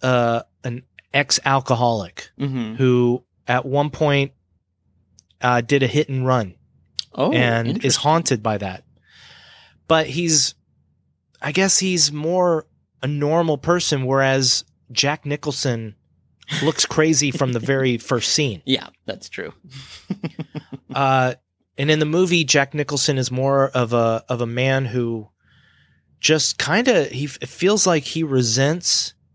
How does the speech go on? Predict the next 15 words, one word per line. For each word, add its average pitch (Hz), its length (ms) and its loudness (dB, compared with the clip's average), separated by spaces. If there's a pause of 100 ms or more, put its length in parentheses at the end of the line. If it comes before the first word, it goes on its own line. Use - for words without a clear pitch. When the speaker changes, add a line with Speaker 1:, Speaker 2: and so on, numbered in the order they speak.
(720)
Speaker 1:
his 117 180 -4
wife 131 380 0
and 117 140 -6
kid. 107 400 -4 (640)
Speaker 2:
Mm-hmm. 143 320 -2
Speaker 1:
And 127 80 0
even 170 240 2
Speaker 2:
Yep. 170 80 4
Speaker 1:
though 165 160 4
he's 143 400 -2
come 175 440 -4
to - 140 -4
the 143 160 -2
Overlook 127 840 -2 (920)
with 143 580 0